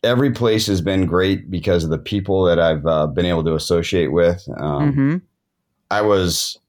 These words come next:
Speaker 1: surprised at how, how much we've enjoyed our current location just based on the community of people that I have and the opportunities for, uh,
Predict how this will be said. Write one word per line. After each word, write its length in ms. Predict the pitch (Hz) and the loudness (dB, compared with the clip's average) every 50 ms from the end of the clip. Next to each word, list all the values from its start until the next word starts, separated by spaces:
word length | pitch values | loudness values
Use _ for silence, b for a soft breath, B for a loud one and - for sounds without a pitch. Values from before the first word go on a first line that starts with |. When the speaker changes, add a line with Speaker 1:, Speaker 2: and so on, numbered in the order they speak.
| _ _ | _ _
Speaker 1:
surprised 720 | - - - 95 95 - - 104 101 98 95 92 87 - - | -6 -4 -4 -4 -4 -4 -2 -2 0 2 0 0 0 0 0
at 100 | 87 78 | 0 0
how, 220 | 92 101 95 92 80 | 0 0 -2 -2 -2
how 220 | - 90 101 95 | -2 -2 0 0
much 260 | 95 92 90 85 - | 0 0 0 -2 -2
we've 140 | 90 92 82 | -2 -2 0
enjoyed 360 | 87 85 76 82 87 87 87 | 0 0 0 2 2 2 4
our 140 | 85 80 80 | 2 2 0
current 360 | 78 - - 98 87 80 71 | -2 -4 -4 -2 -2 0 0
location 580 | 80 85 82 - - 87 82 78 - 87 85 80 | 0 0 -2 0 -2 -2 -2 -2 -2 -2 -2 0
just 240 | 78 78 - - - | -2 -2 -4 -2 -2
based 260 | 85 85 82 - 87 | 0 0 0 0 -2
on 80 | 82 | -2
the 80 | 78 76 | -2 -2
community 540 | 76 - 85 85 82 80 80 80 80 80 78 | -2 -2 -2 0 2 2 0 0 0 0 -2
of 100 | 73 - | -2 -2
people 280 | - 90 82 - 82 | -4 -6 -4 -2 -2
that 120 | 80 80 76 | 0 0 0
I 80 | 78 | 0
have 300 | 80 82 82 80 80 78 | 0 0 0 0 0 0
and 100 | 80 80 | 0 0
the 60 | 78 78 | 0 0
opportunities 800 | 80 80 - 78 69 - - 85 82 78 76 76 76 73 - - | -2 -2 -4 -8 -10 -6 -4 -2 -2 0 0 -2 -2 -4 -6 -10
for, 360 | - - 80 78 73 73 76 | -6 -2 -2 0 0 0 0
uh, 200 | 76 73 71 | 0 -2 -2